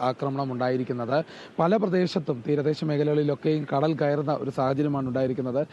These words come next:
ഇപ്പോൾ ഞാൻ നിൽക്കുന്നത് പൂന്തുറയിലാണ്. പൂന്തുറയുടെ, ആ, ഈ തീരദേശ ഭാഗത്തൊക്കെ മത്സ്യബന്ധനത്തിന് പോകാൻ ആളുകൾ നിൽക്കുന്ന ഈ ഭാഗത്ത്, ആ, കടൽ കയറുന്ന ഒരു സാഹചര്യമാണ് ഉണ്ടായത്. നൂറ് മീറ്ററോളം തന്നെ കരയിലേക്ക് കടൽ കയറിയിട്ടുണ്ട്. അതുമാത്രമല്ല, ഈ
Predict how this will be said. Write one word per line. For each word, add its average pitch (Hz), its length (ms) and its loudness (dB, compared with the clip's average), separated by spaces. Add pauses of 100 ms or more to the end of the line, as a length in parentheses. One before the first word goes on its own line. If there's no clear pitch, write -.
(240)
ഇപ്പോൾ 190 220 2
ഞാൻ 180 140 4
നിൽക്കുന്നത് 165 480 0
പൂന്തുറയിലാണ്. 165 760 2
പൂന്തുറയുടെ, 170 760 2
ആ, 143 320 4
ഈ 143 120 2
തീരദേശ 151 480 2
ഭാഗത്തൊക്കെ 135 600 -2 (280)
മത്സ്യബന്ധനത്തിന് 175 720 2
പോകാൻ 151 340 0
ആളുകൾ 143 300 2
നിൽക്കുന്ന 143 320 -2
ഈ 147 260 0
ഭാഗത്ത്, 147 480 0 (300)
ആ, 147 140 2
കടൽ 170 280 2
കയറുന്ന 185 460 2
ഒരു 160 80 0
സാഹചര്യമാണ് 143 540 0
ഉണ്ടായത്. 131 400 2
നൂറ് 160 160 4
മീറ്ററോളം 165 560 2
തന്നെ 151 220 0
കരയിലേക്ക് 151 560 2
കടൽ 139 240 0
കയറിയിട്ടുണ്ട്. 139 640 2 (320)
അതുമാത്രമല്ല, 190 580 2
ഈ 185 280 2